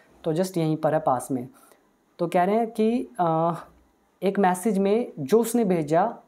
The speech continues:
स्पेस शटल कोलंबिया से स्टूडेंट्स को, अ, अपने कॉलेज के चंडीगढ़ में, तो कल्पना ने उसमें कहा, अब ये डबल इन्वर्टेड कॉमा में उसका एग्जैक्ट मैसेज,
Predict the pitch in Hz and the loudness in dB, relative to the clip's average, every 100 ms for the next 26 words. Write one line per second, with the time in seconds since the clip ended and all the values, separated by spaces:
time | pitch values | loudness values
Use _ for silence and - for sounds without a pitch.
0 | _ _ - - 214 220 208 190 208 190 | _ _ -10 2 2 4 0 0 2 2
1 | 175 175 175 175 190 202 196 196 196 196 | 2 2 2 0 0 -2 0 2 2 0
2 | - 214 240 233 - _ _ _ 165 160 | 0 2 2 -4 -20 _ _ _ 0 2
3 | 160 - 175 214 208 180 170 165 220 185 | 2 -2 2 0 2 2 2 0 0 0
4 | 170 170 170 175 240 - - _ - 170 | 0 2 2 2 0 -4 -20 _ -10 2
5 | 196 196 214 226 220 214 202 160 170 233 | 2 2 2 2 2 0 0 2 2 -2
6 | - - 160 196 170 175 185 180 175 185 | -10 -4 0 2 2 2 2 2 2 0
7 | 185 170 165 165 180 208 - 170 139 156 | 0 0 2 0 0 -2 0 0 0 -4
8 | 156 151 143 135 135 117 | -4 -4 -4 -4 -8 -8